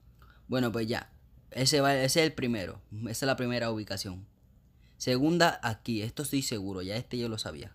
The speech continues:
Ahí está. Solo tienen que tocarlo así, tocarlo y ya se lo darán. El próximo está por acá. Uy. Bueno, vamos a conseguir el próximo, el próximo está por aquí.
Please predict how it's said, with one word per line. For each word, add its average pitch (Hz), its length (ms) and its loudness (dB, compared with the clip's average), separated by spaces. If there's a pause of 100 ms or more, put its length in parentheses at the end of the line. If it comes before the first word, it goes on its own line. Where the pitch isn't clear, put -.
Ahí 107 180 -4
está. - 280 -10 (840)
Solo 175 240 8
tienen 190 180 2
que 175 80 2
tocarlo 143 480 4
así, 135 320 0
tocarlo 135 540 -2
y 120 100 -4
ya 120 120 -2
se 135 100 -4
lo 117 180 -2
darán. 123 400 -4 (960)
El 110 160 -6
próximo 135 320 0
está 131 200 0
por 120 140 0
acá. 135 360 -2 (380)
Uy. 101 200 -10 (1800)
Bueno, 120 300 2
vamos 123 220 2
a - 20 -4
conseguir 120 240 -2
el 107 40 -6
próximo, 127 300 -2
el 110 80 -2
próximo 120 260 -4
está 113 200 -4
por 95 140 -6
aquí. 123 340 -6